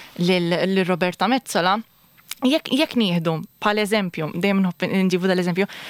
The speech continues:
em, l-elezzjonijiet tal-Parlament Ewropew tal-elfejn u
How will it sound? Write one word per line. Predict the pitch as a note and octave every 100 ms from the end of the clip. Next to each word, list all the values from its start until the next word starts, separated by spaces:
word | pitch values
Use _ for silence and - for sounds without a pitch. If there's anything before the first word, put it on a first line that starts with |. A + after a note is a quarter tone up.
| - - -
em, | A3+ A3+ A3 G#3+ G3+ G#3 G3+ G3+ - _ - _ -
l-elezzjonijiet | C#4+ C#4 D4 B3+ - B3 A#3 B3+ -
tal-Parlament | A3+ A3+ G#3+ G3+ F#3+
Ewropew | F#3+ F#3 B3+ C#4+
tal-elfejn | C#4 A3 F#3 A#3 B3 A#3+ _ _
u | G#3+